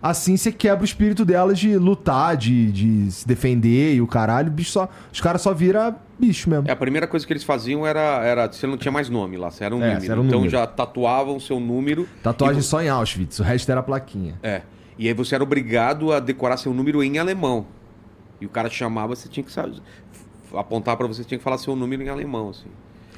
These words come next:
Speaker 2: Então a tatuagem em Auschwitz e nos outros era uma plaquinha.
Speaker 1: É, ou e na
Speaker 2: E aquele
Speaker 1: roupa.
Speaker 2: símbolo,
Speaker 1: É,
Speaker 2: né?
Speaker 1: é, e na
Speaker 2: Cada
Speaker 1: roupa.
Speaker 2: cor tinha uma vez. Se o cara era homossexual, era um triângulo rosa com um triângulo que era judeu.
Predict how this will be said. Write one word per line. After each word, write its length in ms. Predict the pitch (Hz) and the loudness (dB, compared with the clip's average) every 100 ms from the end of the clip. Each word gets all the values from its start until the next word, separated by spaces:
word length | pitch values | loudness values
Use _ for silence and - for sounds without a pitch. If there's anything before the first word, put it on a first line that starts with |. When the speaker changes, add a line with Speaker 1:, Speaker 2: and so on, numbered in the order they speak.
| - | -10
Speaker 2:
Então 120 | - | -6
a 20 | 117 | -4
tatuagem 540 | 127 131 131 131 135 | -4 0 -2 -2 -4
em 20 | |
Auschwitz 540 | 113 131 - 156 160 - | -4 -6 -8 -12 -10 -10
e 100 | 120 | -8
nos 160 | 107 | -6
outros 160 | 120 123 | -8 -6
era 100 | 120 | -6
uma 120 | 120 | -6
plaquinha. 360 | 123 117 147 156 | -6 -8 -6 -2
Speaker 1:
É, 140 | 98 - | -4 0
ou 260 | 120 151 175 | 2 4 4
e 100 | 160 | 2
na 140 | 180 | 2
Speaker 2:
E 40 | 143 | 4
aquele 220 | 143 156 | 4 2
Speaker 1:
roupa. 140 | - - | 0 -2
Speaker 2:
símbolo, 320 | 156 135 120 | 0 0 2
Speaker 1:
É, 40 | |
Speaker 2:
né? 200 | 98 85 - - | 0 -2 -6 -4
Speaker 1:
é, 180 | 92 85 | -2 0
e 40 | 90 | 0
na 140 | 110 | 2
Speaker 2:
Cada 240 | 113 165 175 | 2 2 -2
Speaker 1:
roupa. 40 | |
Speaker 2:
cor 320 | - 147 175 | 0 0 0
tinha 240 | 165 - 156 | -2 -6 -4
uma 120 | 147 | -4
vez. 240 | 113 110 | -4 -6
Se 60 | 113 | -6
o 20 | |
cara 200 | 120 120 | -4 -2
era 220 | 123 120 | -2 -4
homossexual, 1000 | 117 113 - 120 - 127 139 156 160 156 - - | -4 -8 -8 -12 -6 -2 0 2 0 -2 -8 -10
era 120 | 110 120 | -6 -6
um 60 | |
triângulo 500 | 117 120 117 113 117 | -4 -2 -2 -2 -4
rosa 640 | 113 123 143 147 135 127 143 | -2 0 2 2 0 -2 -4
com 340 | - 131 127 | -4 -6 -6
um 40 | 123 | -6
triângulo 580 | 120 123 123 123 117 107 - | -4 -4 -4 -4 -6 -10 -10
que 100 | 127 | -4
era 140 | 117 113 | -4 -4
judeu. 380 | 120 107 90 | -6 -6 -6